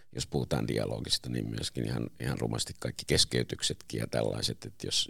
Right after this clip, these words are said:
jos se fasilitoi ja se filosofinen praktikko kokee, että,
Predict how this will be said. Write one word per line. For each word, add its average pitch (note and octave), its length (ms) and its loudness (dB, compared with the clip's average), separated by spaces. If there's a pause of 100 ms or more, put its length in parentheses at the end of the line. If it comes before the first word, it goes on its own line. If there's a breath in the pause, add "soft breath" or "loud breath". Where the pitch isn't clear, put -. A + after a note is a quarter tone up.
jos - 180 2
se A1 140 0 (480)
fasilitoi A1 580 2
ja A#1+ 100 2
se A1 220 4
filosofinen - 520 -2
praktikko - 400 -8
kokee, - 320 0
että, - 260 -6